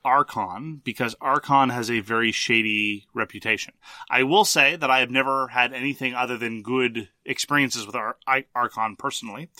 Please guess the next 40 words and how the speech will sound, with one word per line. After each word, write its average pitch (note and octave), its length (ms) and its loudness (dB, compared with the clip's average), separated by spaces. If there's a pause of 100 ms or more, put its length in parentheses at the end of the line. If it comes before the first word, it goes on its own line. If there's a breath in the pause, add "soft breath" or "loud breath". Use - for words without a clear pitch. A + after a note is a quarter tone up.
(480 loud breath)
but B2+ 280 2
they A#2+ 260 4
are A#2+ 400 6
a B2 160 0
little D3 500 4
bit C3 380 2
dubious B2 540 2
in A2+ 160 -4
terms A2+ 280 -2
of G#2+ 80 -4
their A2 280 4
former A2+ 340 2
relationship G#2+ 460 -2
to - 80 -20
Protos A2 360 0
Productions, G#2 560 -4
and G2 260 -12
they're F#2+ 120 -8
kind G2 260 -8
of F#2 60 -14
sort G2+ 180 -6
of F#2 60 -14
the G2 80 -10
ca-, - 220 -14
same G#2 240 -10
company. G2+ 320 -10 (340 loud breath)
And A#2+ 160 0
they C3 60 6
did A#2+ 260 2
bilk B2+ 320 2
a C3+ 100 -4
lot B2 260 4
of A2 40 -6
people A2+ 260 -6
out A2 120 2
of G#2+ 60 -2
a G#2+ 40 -2
lot G#2+ 260 4
of G2+ 80 -4
money G#2 360 -2